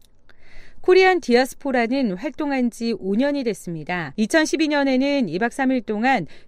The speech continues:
독일의 동서독인을 초대해 서로의 삶을 이야기하는 프로그램을 진행했습니다. 그러면서 통일 후에 서로에 대한 편견을 크게 좁힐 수 있는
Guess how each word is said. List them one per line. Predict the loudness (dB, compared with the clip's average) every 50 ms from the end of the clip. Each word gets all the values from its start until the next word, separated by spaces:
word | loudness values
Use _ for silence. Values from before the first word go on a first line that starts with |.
| -10
독일의 | -4 -4 -4 -2 0 0 2 4 6 6 4 4 2
동서독인을 | -2 -2 0 2 2 2 0 0 -2 -2 -2 -2 -4 -4 -4 -6 -6 -4 -4 -4 -4 -4 -6
초대해 | -4 -6 -4 -4 -2 -2 0 0 0 0 -2 -6 -12 -20 -20 -20
서로의 | -8 -4 -2 -2 0 2 2 2 0 0
삶을 | -2 -2 -2 0 0 0 0 0 0 0 -2 -4
이야기하는 | -2 0 0 0 0 0 -2 -4 -4 -4 -4 -8 -10
프로그램을 | -8 -4 -4 -4 -4 -4 -6 -6 -6 -8 -8
진행했습니다. | -10 -10 -8 -8 -6 -6 -8 -10 -10 -12 -12 -12 -10 -10 -10 -10 -10 -12 -14 -18 -20 -20 -20 -20 -20 -20 -12
그러면서 | -6 -4 -2 -2 -2 -4 -4 -4 -2 -2 -2 -2 -2 -4 -10
통일 | -10 -6 -2 -2 0 0 0 -2
후에 | -2 0 4 4 4 4 2
서로에 | 0 -2 -2 0 0 0 0 0
대한 | 0 -2 -2 -2 -4
편견을 | -6 -4 -4 -4 -2 -2 -2 -2 -2 -2 -2 -2 -4 -4 -8 -18 -20 -20
크게 | -10 -10 -6 0 2 2 2 2
좁힐 | 0 -4 -6 -4 -2 -4 -4 -4
수 | -4 -4 -4
있는 | -4 -4 -4 -4 -6 -8 -8 -8 -10